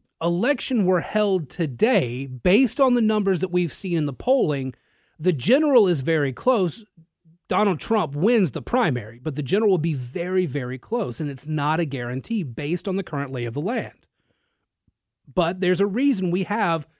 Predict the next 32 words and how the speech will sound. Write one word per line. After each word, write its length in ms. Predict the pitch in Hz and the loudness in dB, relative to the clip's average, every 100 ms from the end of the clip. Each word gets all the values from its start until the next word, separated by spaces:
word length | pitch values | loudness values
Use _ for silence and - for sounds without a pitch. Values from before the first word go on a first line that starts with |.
| _ _ _ _ | _ _ _ _
a 80 | 151 | -2
long 480 | 139 139 160 185 208 | 0 2 4 4 4
time 360 | 254 262 202 | 0 0 0
until 300 | 185 - 151 | -2 0 -2
we 100 | 165 | 0
get 240 | 190 269 - | -2 -4 -4
there. 280 | 123 - _ _ _ _ _ _ _ _ _ _ | -6 -8 _ _ _ _ _ _ _ _ _ _
Plenty 300 | - 208 233 | -2 0 0
of 100 | 240 | -2
time 260 | - 170 170 | -4 -2 -2
for 140 | 185 | -4
any 180 | 175 175 | -2 -2
of 60 | 190 | -2
the 80 | |
candidates, 420 | 202 151 135 131 - | -6 -6 -6 -8 -8
be 180 | 131 | -8
it 140 | 120 - | -8 -6
Trump, 380 | - 262 247 - _ _ - | -2 0 -2 -8 _ _ -8
be 160 | 143 131 | -6 -6
it 80 | |
DeSantis, 640 | 123 - 247 226 214 190 - | -8 -4 -4 -2 -4 -6 -8
be 140 | 147 | -8
it 100 | 131 | -8
Tim 200 | - 131 | -10 -10
Scott, 400 | - 240 220 190 | -4 0 0 -2
be 120 | 151 | -8
it 80 | 139 | -6
Nikki 220 | 175 185 | -6 -4
Haley, 300 | 160 190 180 | -4 -2 -2
whoever, 680 | - 262 269 190 120 107 - _ _ _ _ _ _ _ _ | -2 -2 0 0 -2 -8 -14 _ _ _ _ _ _ _ _
to 160 | - 175 | -6 -4
change. 760 | - 190 156 107 123 - _ | -4 -4 -4 -6 -14 -20 _